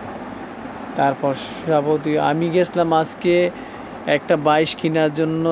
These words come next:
চার ইঞ্চি বাইশ কেনার জন্য, টেবিল বাইশ, যেটা আমাদের কাজে লাগে, ইলেকট্রিক্যাল কাজে লাগে।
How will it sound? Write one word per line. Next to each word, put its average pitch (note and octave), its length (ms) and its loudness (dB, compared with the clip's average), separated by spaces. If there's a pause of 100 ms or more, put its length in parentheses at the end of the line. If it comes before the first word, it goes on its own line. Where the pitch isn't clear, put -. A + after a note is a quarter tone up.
(120)
চার D3+ 320 2
ইঞ্চি E3 260 0 (120)
বাইশ D3 220 2 (100)
কেনার D3+ 340 2
জন্য, C#3+ 240 0 (120)
টেবিল E3 360 2 (100)
বাইশ, C3+ 240 2 (220)
যেটা D3 220 0 (420)
আমাদের C#3+ 320 -2 (120)
কাজে C#3 340 0
লাগে, D3 260 2
ইলেকট্রিক্যাল D#3+ 480 -4 (120)
কাজে D3+ 300 2
লাগে। D3+ 200 2